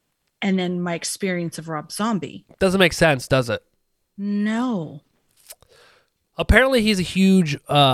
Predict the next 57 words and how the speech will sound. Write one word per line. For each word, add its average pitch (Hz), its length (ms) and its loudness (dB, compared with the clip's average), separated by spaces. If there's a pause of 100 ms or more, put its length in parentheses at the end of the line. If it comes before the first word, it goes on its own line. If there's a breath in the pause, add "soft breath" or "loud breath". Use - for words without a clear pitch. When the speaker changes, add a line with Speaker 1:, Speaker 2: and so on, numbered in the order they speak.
Speaker 2:
m-, 143 320 0
was, 151 540 6
i-, - 20 -6
is 143 600 2
a 139 60 2
huge 147 300 4
Munsters 139 440 -2
fan, 127 260 0
and 123 80 -2
that's 123 160 0
always 131 240 2
been 123 180 0
his, 123 180 0
like, 120 180 -2
passion 120 460 -2
project. 107 540 -4
So 143 100 0
I'm, 139 140 0
I'm 160 220 0
honestly 196 520 2
excited 165 460 2
for 143 140 -2
him 143 220 2
that 156 80 4
he's 135 120 0
getting 139 280 2
to 120 60 -2
do 120 260 4
it, 151 140 4
but 147 120 2
I 156 140 4
just 170 200 -4
know 151 360 6
that 135 260 0
just 147 340 0
because 151 460 2
of 143 80 0
the 143 100 4
way 135 180 4
people 135 360 -2
are 123 200 6
with 127 140 2
his 127 140 -2
stuff, 123 280 2
that 117 120 -2
people 127 260 2
are 120 40 2
just 113 120 -8
gonna 120 160 -2
shit 123 240 0
all 117 160 4
over. 117 160 2
They 156 100 6
already 180 260 6
are, 123 420 4
because 123 340 0
he, 135 240 0